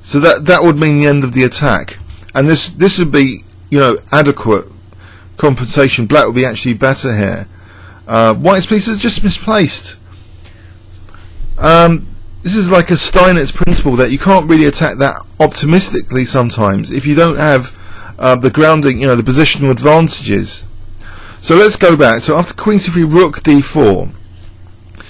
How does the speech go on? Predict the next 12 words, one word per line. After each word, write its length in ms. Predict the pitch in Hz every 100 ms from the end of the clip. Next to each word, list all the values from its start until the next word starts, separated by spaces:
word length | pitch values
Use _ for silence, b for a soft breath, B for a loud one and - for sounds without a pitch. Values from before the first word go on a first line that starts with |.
| B B B B
sort 320 | - 165 135
of, 120 | 135 -
uh, 140 | 151 147
an 120 | 156 160
admission 580 | 151 170 202 - 147
that 140 | 127 127
the 100 | 139
attack's 480 | - 156 135 - 147
really 400 | 143 131 120 113
kind 300 | 123 127 117
of 80 |
failed. 720 | 107 - 170 123 82 90 -